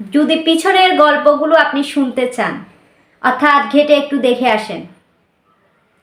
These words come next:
কিন্তু আমার কথাটা হচ্ছে, আমার ভিডিওর মাধ্যমে আমি তাদেরকে সচেতন করতে চাই, আপনার প্রিয় মানুষ আপনাকে হয়তো, আহ, অর্থাৎ উত্তেজিত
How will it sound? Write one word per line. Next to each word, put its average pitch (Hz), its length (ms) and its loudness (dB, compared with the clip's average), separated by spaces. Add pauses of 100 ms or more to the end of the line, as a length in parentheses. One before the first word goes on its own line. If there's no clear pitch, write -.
(380)
কিন্তু 269 180 -2
আমার 247 280 2
কথাটা 269 320 -2
হচ্ছে, 214 500 -4 (340)
আমার 339 240 2
ভিডিওর 349 380 -2
মাধ্যমে 311 400 4
আমি 311 200 0
তাদেরকে 269 500 0
সচেতন 302 600 0
করতে 233 280 -2
চাই, 226 300 0 (1400)
আপনার 277 440 0
প্রিয় 277 200 2
মানুষ 269 420 0
আপনাকে 254 580 -2
হয়তো, 233 560 2
আহ, 214 600 2
অর্থাৎ 254 260 -4
উত্তেজিত 214 500 -2